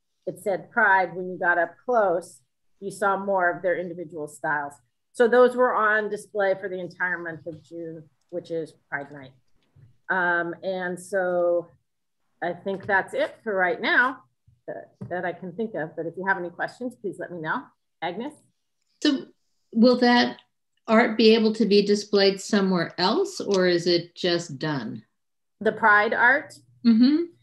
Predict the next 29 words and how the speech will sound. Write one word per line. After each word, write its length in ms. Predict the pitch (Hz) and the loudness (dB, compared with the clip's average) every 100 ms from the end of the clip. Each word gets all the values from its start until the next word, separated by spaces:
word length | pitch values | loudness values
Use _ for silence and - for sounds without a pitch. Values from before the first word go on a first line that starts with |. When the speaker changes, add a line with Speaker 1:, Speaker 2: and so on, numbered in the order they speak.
| _ - | _ -6
Speaker 1:
At 120 | 254 | -4
this 180 | 302 330 | -2 -4
point, 240 | 381 311 294 | -2 -2 -2
it 120 | 226 | 0
has 260 | 262 269 269 | 2 2 4
gone 220 | 302 277 | 2 4
back 260 | 262 262 - | 4 2 0
to 80 | 339 | -8
the 140 | 269 - | -8 0
artist. 460 | 247 277 370 370 - | 2 2 -2 -6 -10
We 180 | 254 226 | -8 -2
don't 260 | 254 262 | 0 0
Speaker 2:
Mm-hmm. 220 | 160 - 262 | -4 -2 4
Speaker 1:
have 240 | 247 226 | 4 2
anywhere 340 | 226 240 226 | -4 -4 0
else 200 | 233 226 - | 2 2 -4
because 240 | 226 226 220 | -10 -10 -6
Pride 260 | 214 208 202 | -2 -2 -2
Month 260 | 214 208 | -4 -4
is 160 | 190 160 | -8 -8
over. 500 | 175 190 208 311 370 _ _ _ _ | -4 -4 -2 -4 -4 _ _ _ _
However, 640 | 240 233 226 220 220 208 - | 2 4 2 2 2 0 -2
um, 560 | 214 202 196 185 180 165 _ | 0 2 0 -2 -4 -10 _
we're 440 | 175 214 196 196 196 | -8 0 2 2 0
thinking 520 | 233 208 226 220 214 214 | -2 0 -2 -2 -4 -6
ahead 560 | 180 196 226 226 202 156 - | -10 -8 -2 -2 -2 -6 -10
for 100 | 196 | -8
next 400 | 180 170 - - | -8 -10 -14 -14
year 260 | 135 - | -14 -14